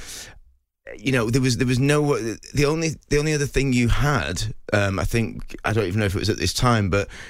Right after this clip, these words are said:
you know, that, um, uh, Colin from, from EastEnders,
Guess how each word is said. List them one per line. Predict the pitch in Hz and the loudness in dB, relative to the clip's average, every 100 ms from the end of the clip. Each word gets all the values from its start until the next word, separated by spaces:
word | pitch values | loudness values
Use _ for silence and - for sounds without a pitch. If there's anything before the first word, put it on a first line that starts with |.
| - | -6
you | 113 | 0
know, | 110 101 | 0 2
that, | 101 78 - 110 | -2 -4 -4 -2
um, | 101 101 92 95 95 - - - _ _ - | 0 0 -2 -4 -6 -10 -16 -20 _ _ -4
uh, | 78 | -2
Colin | 110 139 123 92 | 2 4 4 2
from, | 87 104 | 2 0
from | - 107 | 2 2
EastEnders, | 101 123 110 87 78 104 - | 2 2 2 0 -2 -2 -4